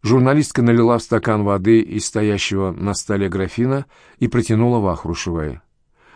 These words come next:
Та машинально взяла его и сделала глоток. «Она мертва?» «Мы не можем утверждать наверняка», попыталась успокоить её Зорина.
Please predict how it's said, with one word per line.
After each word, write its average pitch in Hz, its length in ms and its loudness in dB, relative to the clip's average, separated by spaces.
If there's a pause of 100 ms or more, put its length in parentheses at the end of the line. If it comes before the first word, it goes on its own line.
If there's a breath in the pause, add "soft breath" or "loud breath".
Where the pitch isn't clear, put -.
(320 soft breath)
Та 127 280 2
машинально 113 560 0
взяла 110 380 0
его 113 280 2
и 110 140 -4
сделала 104 560 0
глоток. 98 800 -6 (1300)
«Она 110 220 0
мертва?» 113 540 -2 (1500 soft breath)
«Мы 120 220 4
не 117 100 6
можем 123 340 2
утверждать 110 500 0
наверняка», 110 760 -2
попыталась 98 580 -2
успокоить 110 640 -2
её 107 160 0
Зорина. 78 520 -6